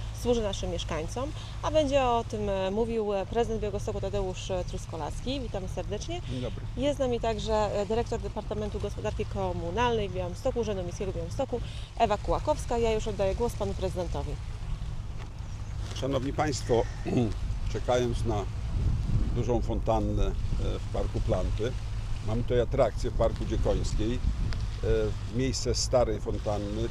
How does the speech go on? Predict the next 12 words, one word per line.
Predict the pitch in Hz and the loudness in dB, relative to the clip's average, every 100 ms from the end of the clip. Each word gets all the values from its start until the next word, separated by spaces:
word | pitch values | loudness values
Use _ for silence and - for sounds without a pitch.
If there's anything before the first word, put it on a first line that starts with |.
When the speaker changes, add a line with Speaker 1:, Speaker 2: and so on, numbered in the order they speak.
| - | 2
Speaker 2:
Ta | 107 104 101 | 4 4 2
stara | - 113 107 | 2 0 2
została | 101 107 98 | 2 2 4
wyremontowana, | 120 117 113 - 101 101 101 | 4 4 4 4 4 4 4
została | - - 107 | 4 4 4
zrobiona | 98 113 107 110 | 4 2 2 2
nowa, | 110 107 104 - 123 | 4 4 4 4 2
nowa | 110 | 2
niecka, | 104 135 - - 110 - | 2 2 2 2 2 4
ale | - 196 - | 4 4 4
także | 135 113 - - - - - - - | 4 4 2 2 4 2 4 4 4
również | - 127 123 123 - - | 4 2 4 2 2 0